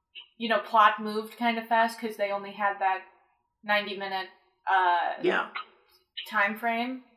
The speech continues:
Speaker 1: So they got all that in real quick, and I felt, you know,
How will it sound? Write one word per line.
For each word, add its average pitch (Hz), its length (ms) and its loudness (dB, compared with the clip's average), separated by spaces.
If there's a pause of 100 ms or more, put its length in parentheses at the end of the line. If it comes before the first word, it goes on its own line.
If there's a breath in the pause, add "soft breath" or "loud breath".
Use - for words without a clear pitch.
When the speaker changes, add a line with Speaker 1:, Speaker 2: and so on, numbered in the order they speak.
(260)
Speaker 1:
So 226 180 0
they 208 140 4
got 196 220 6
all 196 220 4
that 196 180 4
in 196 360 -8 (480)
real 214 180 -2
quick, 208 360 0
and 180 120 -6
I 185 60 -6
felt, 185 360 -2
you 190 120 -12
know, 180 200 -6